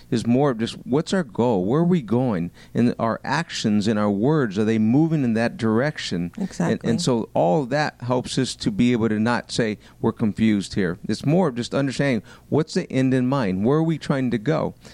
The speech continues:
Speaker 1: And, and so that, I believe that more help, that helps you to, to move in that direction. Um, so, s-, because we can't get our feelings hurt if
Speaker 2: Yeah.
Speaker 1: we're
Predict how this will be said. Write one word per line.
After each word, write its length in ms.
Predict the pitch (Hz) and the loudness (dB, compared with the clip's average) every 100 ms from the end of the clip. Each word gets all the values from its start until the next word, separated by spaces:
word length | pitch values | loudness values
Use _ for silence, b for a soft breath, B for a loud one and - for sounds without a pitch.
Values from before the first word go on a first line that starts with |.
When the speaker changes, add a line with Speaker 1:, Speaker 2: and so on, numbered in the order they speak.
| B - | B -4
Speaker 1:
And, 160 | 110 | -4
and 240 | - 110 95 | 0 -2 0
so 300 | 131 117 92 - | 0 0 -2 -6
that, 160 | 131 - | -4 -2
I 140 | 131 131 | -2 -2
believe 440 | 151 143 123 95 | 0 0 0 0
that 240 | 110 95 | -2 -2
more 260 | 113 110 104 | 0 0 0
help, 320 | 101 107 - | -2 -4 -2
that 160 | 123 120 | -2 0
helps 400 | 135 123 - - | 0 -2 -4 0
you 120 | 113 | 0
to, 280 | - 104 - B B - | 0 -6 -6 B B -2
to 100 | 120 | 2
move 320 | 110 135 120 | 4 4 4
in 120 | 113 | 2
that 180 | 104 98 | 0 -2
direction. 720 | 101 101 104 107 - 90 90 B B B - | 0 2 2 -2 -6 -4 -4 B B B -8
Um, 320 | 85 73 - | -6 -6 -4
so, 360 | - 202 - - | -2 -2 -2 -6
s-, 200 | - - - - 143 | -10 -10 -14 -10 -8
because 300 | - 156 131 | 0 0 2
we 100 | 151 | 0
can't 300 | - 190 147 | -2 -4 -2
get 140 | 160 | 0
our 200 | 139 131 - - | 0 -2 -8 -2
feelings 400 | 156 151 123 - | 0 2 0 0
hurt 260 | 113 113 - B B B | 0 -2 -6 B B B
if 120 | 120 | -2
Speaker 2:
Yeah. 60 | 113 | 0
Speaker 1:
we're 200 | 120 | 0